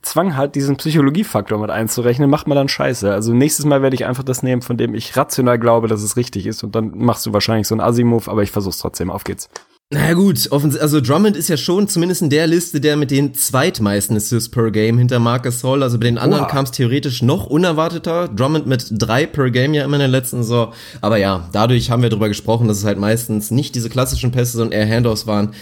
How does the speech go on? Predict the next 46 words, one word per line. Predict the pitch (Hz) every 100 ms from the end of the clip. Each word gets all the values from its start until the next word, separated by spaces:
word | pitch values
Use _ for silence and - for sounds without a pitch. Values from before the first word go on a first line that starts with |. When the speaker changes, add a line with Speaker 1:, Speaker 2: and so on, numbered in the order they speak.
| - -
Speaker 2:
Da | 127
kommen | 240 233
nicht | 208
unbedingt | 202 - -
zehn | 165
zustande. | 143 123 123 95 82
Aber | 90 139
wir | 170
gehen | 220 214 156
weiter | 180 175 156
zu | -
der | 143
zweiten | - 139 175 135
Kategorie. | 143 139 135 160 165 107
Und | 113
wir | 135
reden | 135 220 214
jetzt | 185 -
von | 180 170 170 - -
Corey | - 208 254 262
Brewer | 160 165 277 302 175
Alarm. | 117 110 104 104 104 104
Alarm! | 139 170 185 160 156 247 277 277 285 330 277 285 285 285 254 - - -
Speaker 1:
<laughs> | 202 180 185 180 - 156 - - -
Fifty-Point-Games | - 175 - 147 139 123 120 113 110 101 135
oder | 120 117
was? | 113 110
Speaker 2:
So | 113 135
ist | 190 226
es | 226 135
nämlich. | 113 104 101 104
Bei | 113 175
den | 202
krassesten | - 202 - 233 208 180
Scoring-Outputs | - 214 180 104 90 104 120 110 113
reden | 151 247
wir | 233
natürlich | 208 196 180
normalerweise | 156 160 170 151 147 139
eher | 139 131
von | 170
den | 190 202
Irvings, | 233 240 208 196 180
von | 180
den | 175
LeBrons, | 160 135 147 147 143